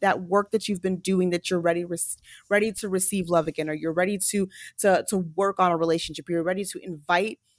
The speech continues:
that, that other person in and the dynamics that come with that. I think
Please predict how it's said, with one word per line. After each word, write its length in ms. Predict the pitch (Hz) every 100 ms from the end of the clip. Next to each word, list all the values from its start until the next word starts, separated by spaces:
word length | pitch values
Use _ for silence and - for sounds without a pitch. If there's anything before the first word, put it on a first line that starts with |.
| _ -
that, 400 | 175 185 180 170 _ _ _
that 240 | 175 180 -
other 200 | 190 190
person 460 | 185 202 185 - 185
in 400 | - 180 190 226 -
and 280 | 190 190 190
the 60 | 180
dynamics 560 | 165 160 175 175 -
that 180 | 151 -
come 280 | - 175 160
with 160 | 160
that. 160 | 151 -
I 100 | 185
think 360 | 185 240 240